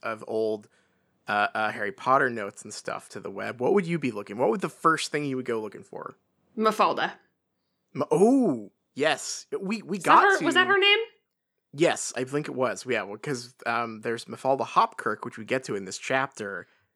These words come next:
Speaker 1: who
Speaker 2: Yeah, but I
Speaker 1: reuses
Speaker 2: wanna
Speaker 1: that
Speaker 2: see,
Speaker 1: name.
Speaker 2: I wanna see Shadow Mafalda,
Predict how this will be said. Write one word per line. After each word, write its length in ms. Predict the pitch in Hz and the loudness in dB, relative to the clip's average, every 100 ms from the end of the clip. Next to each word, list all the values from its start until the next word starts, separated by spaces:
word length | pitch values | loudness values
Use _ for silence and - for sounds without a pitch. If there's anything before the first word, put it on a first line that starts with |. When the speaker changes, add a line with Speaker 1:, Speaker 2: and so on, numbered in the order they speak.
| _ | _
Speaker 1:
who 100 | - 120 | -4 -2
Speaker 2:
Yeah, 440 | 220 233 233 214 | 2 4 4 4
but 120 | 214 | 4
I 80 | 226 | 2
Speaker 1:
reuses 80 | 233 | 2
Speaker 2:
wanna 160 | 247 208 | 2 0
Speaker 1:
that 80 | |
Speaker 2:
see, 60 | 190 | 0
Speaker 1:
name. 280 | 226 220 - | -2 -2 0
Speaker 2:
I 120 | 247 | 4
wanna 260 | 247 233 220 | 4 2 0
see 920 | - 220 202 196 190 190 190 196 196 | -4 -8 -4 -4 -4 -4 -4 -2 0
Shadow 580 | - 233 214 208 185 185 | 0 2 2 2 0 -2
Mafalda, 840 | 180 - 165 180 170 165 160 165 | -6 -6 -6 -4 -4 -2 0 -2